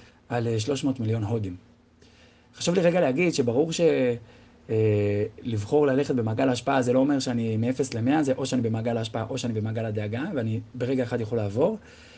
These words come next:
וגם זה לא שאם אני, ברגע שאני במעגל ההשפעה, אז כל התוצאות שאני מייחל, מייחל ורוצה שיקרו, אז באמת גם הם יגיעו ו-, ויהיו במציאות. יש פה תהליך שאנחנו עוברים בתוך עצמנו, ממעגל הדאגה אל מעגל ההשפעה,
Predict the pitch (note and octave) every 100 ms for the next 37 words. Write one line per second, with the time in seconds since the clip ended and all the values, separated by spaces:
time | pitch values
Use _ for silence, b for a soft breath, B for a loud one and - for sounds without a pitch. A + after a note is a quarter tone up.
0 | B - A2 A#2+ C3 F3+ G3 G3 F#3+ D#3+
1 | E3+ F3 D3 B2+ D3+ E3+ D3+ B2 B2+ D#3
2 | E3+ - F3+ F#3+ C#3 G3 G3 D3 D#3 E3
3 | D#3 C3 A#2 C3+ D3 C3 C3 A2 E3+ E3
4 | B2 D#3 D3+ E3+ A3+ B3+ A#3+ B B B2
5 | D3 D#3+ D#3 C#3 B2+ D#3 D3 C#3+ - A#2
6 | A#2 A2 B2 C3 B2 B2+ G#2+ - b b
7 | b b b b b C#3 F#3 E3+ C3+ E3
8 | C3 - - - _ - - A2+ B2 A2+
9 | B2+ C#3 B2+ B2+ A2+ A#2+ B2 E3 G#3 C#3
10 | B2+ B2 B2 B2+ A2 A2+ A2 G#2+ C#3 C3
11 | A#2 A2 G#2+ G#2 - A#2